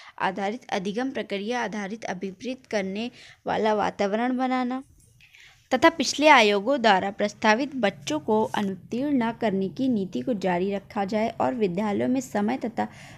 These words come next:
अवकाशों को बच्चों की सुविधा के अनुसार समांजित किया जाए। विद्यालयों में, प्राथमिक विद्यालयों में आवश्यक सुविधाएं जैसे कमरे, शिक्षक तथा अन्य शिक्षण सामग्री का प्रबंधन करना,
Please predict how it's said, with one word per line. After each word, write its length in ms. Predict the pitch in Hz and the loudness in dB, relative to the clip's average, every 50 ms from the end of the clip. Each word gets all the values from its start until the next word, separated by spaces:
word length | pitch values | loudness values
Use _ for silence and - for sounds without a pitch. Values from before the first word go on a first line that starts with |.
| - - | -2 2
अवकाशों 640 | 208 214 196 - 202 190 208 220 - - - 294 | 2 2 4 4 2 2 2 2 0 -2 -2 0
को 360 | 285 - 208 202 208 220 220 - - - - - - | 0 2 4 4 4 2 0 -8 -20 -20 -20 -12 -4
बच्चों 380 | 185 185 - - 220 - 294 302 | 2 2 2 2 2 -2 -4 -4
की 160 | 294 - 294 | -2 -4 -4
सुविधा 360 | 285 - 233 208 190 240 269 | -4 -2 -2 -2 0 0 0
के 100 | 285 285 | 0 0
अनुसार 340 | 247 214 202 202 - 226 254 | -2 -2 -2 -2 -2 -2 -2
समांजित 640 | 254 - - 240 202 202 190 196 202 202 208 220 - | -2 -4 -4 -2 0 2 2 2 0 0 -2 -4 -8
किया 260 | - - - - - - | -8 -8 -4 -4 -4 -4
जाए। 260 | - - - - 185 - - - - _ _ _ _ _ _ _ _ _ _ _ _ _ _ _ _ _ _ _ _ _ _ _ _ _ _ - | -4 -6 -8 -8 -10 -14 -20 -20 -20 _ _ _ _ _ _ _ _ _ _ _ _ _ _ _ _ _ _ _ _ _ _ _ _ _ _ -4
विद्यालयों 680 | - 226 220 196 185 233 247 233 226 226 240 269 285 285 | -2 -2 0 0 0 2 4 4 4 4 4 4 2 2
में, 360 | 247 240 226 233 247 269 269 - _ _ _ _ _ _ _ _ _ _ _ - | 2 2 0 0 -2 -4 -4 -8 _ _ _ _ _ _ _ _ _ _ _ 0
प्राथमिक 440 | - 240 240 247 240 - 359 381 381 | 6 6 6 6 6 2 -4 -2 -2
विद्यालयों 380 | 349 220 233 220 214 208 214 | 0 0 2 2 2 2 2
में 80 | 240 240 | -2 -2
आवश्यक 440 | - - 202 202 202 - - 277 - | -2 -2 -4 -4 -2 -4 -6 -6 -4
सुविधाएं 420 | - 240 196 185 175 196 208 196 | -2 -2 0 0 0 0 -2 -2
जैसे 320 | 180 190 196 196 - - - | -2 -4 -6 -8 -6 -8 -8
कमरे, 520 | - - 214 202 202 208 226 247 269 277 | -6 -4 -2 0 0 0 2 2 0 0
शिक्षक 540 | 269 - - 208 202 - - - - 262 269 - - - - - - _ - - - - - | -2 -4 -8 -8 -8 -8 -12 -10 -10 -10 -10 -10 -18 -20 -20 -20 -20 _ -20 -20 -16 -8 -6
तथा 240 | 185 185 180 214 214 | -6 -4 -4 -4 -6
अन्य 360 | - - 220 262 269 277 294 | -4 -4 -2 0 2 2 0
शिक्षण 340 | 277 - 208 208 - 202 196 | 0 -4 -6 -6 -4 -6 -6
सामग्री 500 | 196 - 202 196 196 196 180 202 233 254 | -4 -4 -4 -4 -2 -4 -4 -4 -4 -4
का 60 | 269 | -4
प्रबंधन 540 | 220 - 185 180 170 185 180 180 196 226 233 | -4 -4 -4 -4 -2 -2 -2 -2 -2 -4 -4
करना, 380 | 233 254 247 233 233 254 262 | -4 -4 -4 -4 -4 -4 -6